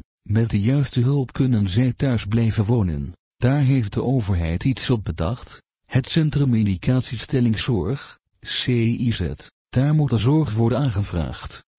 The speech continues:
Indicatieambtenaren beslissen vervolgens. Tien pagina's moeten nauwgezet worden ingevuld. Het kost de wijkverpleegkundigen een uur. Een uur waarin geen patiënten kunnen worden verzorgd. Na vijf en een halve week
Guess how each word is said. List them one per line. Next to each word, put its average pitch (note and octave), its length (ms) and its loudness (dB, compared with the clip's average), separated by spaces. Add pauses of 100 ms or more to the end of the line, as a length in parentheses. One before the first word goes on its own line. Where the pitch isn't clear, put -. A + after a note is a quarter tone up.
Indicatieambtenaren G#2+ 1500 0
beslissen G2+ 520 0
vervolgens. F2+ 840 -2 (180)
Tien D3 280 0
pagina's G2 680 -2
moeten C3 320 0
nauwgezet G#2 640 0
worden B2 280 2
ingevuld. - 720 -2 (240)
Het A2+ 240 2
kost - 280 0
de A#2 100 0
wijkverpleegkundigen G2+ 1300 0
een B2 120 2
uur. D#2 320 -2 (200)
Een B2+ 280 0
uur D#3+ 140 2
waarin A2 360 2
geen A#2 260 0
patiënten G2 680 -2
kunnen A#2+ 300 2
worden G#2 220 0
verzorgd. - 680 -2 (180)
Na A2+ 360 0 (260)
vijf A#2+ 420 2
en - 60 -6
een A2 80 2
halve B2+ 380 2
week F#2+ 420 -2